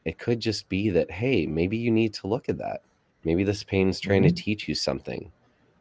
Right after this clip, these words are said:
Speaker 1: And maybe it's an opportunity to create change in your life, to actually listen that, "Hey, something I've been doing isn't working anymore." And maybe it's, like, not living up to some potential or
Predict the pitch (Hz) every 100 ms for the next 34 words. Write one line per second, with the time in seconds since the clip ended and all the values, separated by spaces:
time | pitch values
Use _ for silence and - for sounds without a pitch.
0 | _ _ _ 78 78 76 76 76 76 78
1 | - 85 82 90 - 90 78 85 95 -
2 | - 95 95 87 - 85 - 85 95 -
3 | - 71 69 71 69 67 65 64 - -
4 | 78 - 92 85 80 87 - 69 65 67
5 | 90 101 - 101 104 123 113 92 87 85
6 | 82 82 78 76 82 69 69 73 67 64
7 | 65 - - _ _ _ _ _ - 82
8 | 87 95 98 - 85 - 80 73 - 80
9 | 78 78 78 - - - 87 82 95 -
10 | 139 131 67 62 - 73 71 67